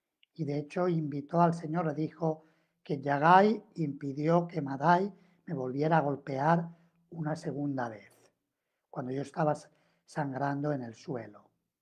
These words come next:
Eh, así que el, todos ellos, todas estas personalidades, ¿qué decir de Prahlad Maharaj? Prahlad Maharaj que ha-, que había sido tratado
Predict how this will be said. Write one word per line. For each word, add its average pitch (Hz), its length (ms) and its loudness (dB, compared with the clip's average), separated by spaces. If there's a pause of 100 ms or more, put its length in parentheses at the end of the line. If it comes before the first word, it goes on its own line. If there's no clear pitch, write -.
(1700)
Eh, 156 300 -8
así 170 360 -4
que 208 440 2 (840)
el, 135 800 -2 (2250)
todos 208 380 4
ellos, 220 500 0
todas 185 260 2
estas 185 280 -4
personalidades, 165 880 2 (300)
¿qué 185 100 0
decir 208 300 4
de 190 100 4
Prahlad 170 480 4
Maharaj? 165 600 4 (420)
Prahlad 170 340 2
Maharaj 196 640 2
que 165 180 0
ha-, 160 180 -2 (360)
que - 100 -6
había 170 200 2
sido 196 340 0
tratado 190 800 2